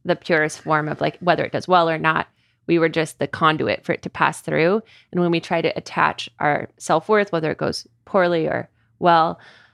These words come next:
uh, onto it, is when we kind of constrict it and kill it and actually, like, distort, like, the pure creativity that wants to come through. Like, I knew a lot of musicians, and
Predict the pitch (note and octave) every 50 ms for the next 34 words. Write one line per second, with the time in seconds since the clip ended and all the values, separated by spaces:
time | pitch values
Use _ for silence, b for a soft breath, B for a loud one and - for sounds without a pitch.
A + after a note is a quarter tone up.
0 | B B - F3 E3 D#3 - - - D#3+ D3+ D#3 D#3+ - - G3+ G#3 A3+ A3+ -
1 | - E3+ D#3+ D#3+ - D#3+ D#3 D#3 D#3 D#3 D3 - - D#3+ D#3 D3 - - _ _
2 | _ - F3 D#3+ - - E3 C#3+ - - G3 F#3 F#3 - - D#3+ D3 - - E3
3 | D#3 E3 F3 - - E3 - - C3+ C#3+ - - - D#3 D3+ D3 D3 D3 - -
4 | - - - - - D3 C#3 C#3 C3 - _ _ _ _ - D#3+ D3 G#2+ - -
5 | - D#3 - - _ _ _ - - F#3 F3+ E3 E3 E3 - - E3+ D3+ - -
6 | F3 - - D3 D3 D3+ D3 C#3+ C#3+ - - _ - D#3+ D#3 C3+ - - D3 -
7 | - D3+ D3 - - D#3 D3+ C#3+ C#3+ C#3+ - - D3+ D3+ D#3 D3+ D3 D3 C#3 -
8 | C3+ - - D#3 C#3 - - - D3+ - - C#3+ - - - - D#3 D3 D3